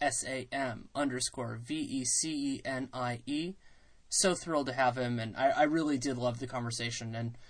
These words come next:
if you wanna listen to the Dunked On draft review, which is Nate Duncan and I, that is available, of course, as well. That came out while we were recording this one. And it's a different take because that, <laughs> on that one we actually talk a lot about the Serge Ibaka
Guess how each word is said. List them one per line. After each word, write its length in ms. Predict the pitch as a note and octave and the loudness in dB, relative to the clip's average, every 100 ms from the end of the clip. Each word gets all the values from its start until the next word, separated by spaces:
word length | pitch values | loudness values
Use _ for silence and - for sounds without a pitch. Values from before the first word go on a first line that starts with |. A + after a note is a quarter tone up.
| - | -10
if 140 | D3 C#3+ | -6 2
you 80 | E3+ | 4
wanna 200 | E3 D#3 | 6 4
listen 360 | D3+ D#3+ C#3+ - | 2 2 0 2
to 420 | D3 C#3 C3 A#2+ - | 2 2 0 -4 -8
the 140 | B2 B2+ | -6 4
Dunked 320 | C#3+ C#3+ C#3 | 6 6 4
On 380 | C3 B2 B2 A#2 | 4 4 0 2
draft 320 | C3 B2 - | 4 2 0
review, 280 | B2 B2 A#2+ | -2 -2 0
which 200 | A#2 B2+ | -2 -4
is 120 | A#2 | -2
Nate 180 | A#2+ A#2+ | -2 0
Duncan 280 | B2 B2 | -2 -2
and 160 | A#2+ A#2+ | -2 0
I, 280 | A#2 A2+ A#2 - - - | 0 -2 -6 -14 -20 6
that 160 | C#3 | 8
is 160 | C3+ B2 | 8 0
available, 460 | B2+ B2+ A#2+ B2 | 0 0 0 -2
of 120 | A#2 - | -2 -4
course, 240 | C3 A#2+ | -4 -2
as 80 | A#2 | 0
well. 200 | A#2+ A#2 | 0 0
That 180 | A#2+ A#2 | -2 -2
came 180 | B2+ | -2
out 240 | A#2+ A#2 - | 0 0 -4
while 320 | - B2 A#2+ A#2 | -2 2 2 2
we 140 | A#2 | -2
were 240 | A#2 A#2 | -2 -4
recording 500 | A#2 A#2 C3 A#2+ A#2 | -4 -4 -2 -2 0
this 220 | A#2 A#2 - | 0 -2 -2
one. 320 | A#2 A#2 A#2 - - | -2 -2 -6 -14 -12
And 180 | - C#3 | -2 0
it's 240 | C3+ B2 - - | 0 -2 -4 4
a 100 | D#3 | 4
different 300 | E3 E3 C#3+ | 4 2 2
take 200 | C#3+ B2+ | 2 0
because 280 | F3+ C3 A#2+ | -2 0 4
that, 180 | C3+ - | 4 6
<laughs> 80 | |
on 80 | F3+ | 6
that 140 | E3 D3+ | 6 6
one 120 | D3 | 6
we 120 | C#3 | 6
actually 260 | C3 - C3+ | 2 0 0
talk 220 | C3 B2 | 2 2
a 40 | |
lot 200 | C3 B2+ | 2 2
about 340 | B2+ B2 A#2+ A#2+ | 4 2 0 -2
the 280 | B2 A#2+ A#2+ - - - - | -2 -2 -6 -14 -20 -20 -18
Serge 300 | - - D3 | -6 0 0
Ibaka 800 | B2+ C3+ B2+ B2 C3+ A#2+ A#2+ A#2 | 6 8 8 4 2 4 4 0